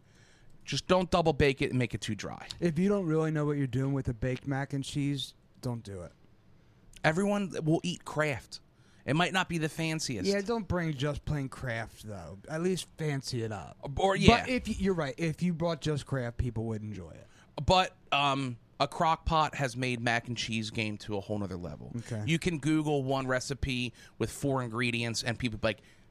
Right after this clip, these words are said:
Speaker 1: "Where'd you make this? This is really good." Um, mac and cheese, obviously, but that's, like, basically for every,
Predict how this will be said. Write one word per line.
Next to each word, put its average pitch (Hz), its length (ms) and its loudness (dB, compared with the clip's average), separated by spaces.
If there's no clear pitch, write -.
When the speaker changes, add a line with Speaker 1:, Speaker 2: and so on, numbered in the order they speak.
Speaker 1:
"Where'd 320 200 -2
you 330 100 0
make 381 240 -2
this? - 240 -6
This 226 140 -4
is 226 120 -4
really 247 220 0
good." 240 300 0
Um, 151 380 4
mac 202 220 2
and 165 80 -8
cheese, 147 280 2
obviously, 131 540 4
but 139 80 -4
that's, 180 240 0
like, 113 160 -2
basically 98 460 -4
for 90 200 -6
every, 82 260 -8